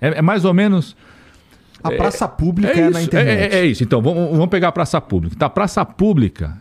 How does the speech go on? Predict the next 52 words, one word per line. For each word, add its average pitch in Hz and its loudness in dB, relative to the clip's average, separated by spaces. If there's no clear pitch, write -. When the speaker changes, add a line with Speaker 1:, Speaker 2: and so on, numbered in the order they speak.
Speaker 1:
é 120 0
mais 190 2
ou 190 4
menos 202 2
como 165 -2
se - -4
alguém 110 2
chegasse 113 -2
lá 104 0
e 98 0
cercasse 175 -2
a 156 -2
praça 117 -6
pública, 107 -8
decidisse 156 -2
quem 147 0
entra 202 2
ou - -4
quem 151 -2
sai 127 -2
da 117 0
praça 110 -2
pública, 151 -2
e 156 -2
você 190 0
vai, 190 -2
você - -6
vai 202 0
lá 190 0
querer 180 0
entrar 160 -2
na 160 0
praça 160 -2
pública 226 -4
e 233 0
não, 226 0
e 214 -2
não 226 2
deixam 226 0
você 233 -4
entrar, 226 -2
e - 0
você 233 -2
não 233 2
sabe 233 -2
por 247 -4
que - -12
você, 247 -2
não 214 -4
deixa 220 0
você 254 -6
entrar. 254 -6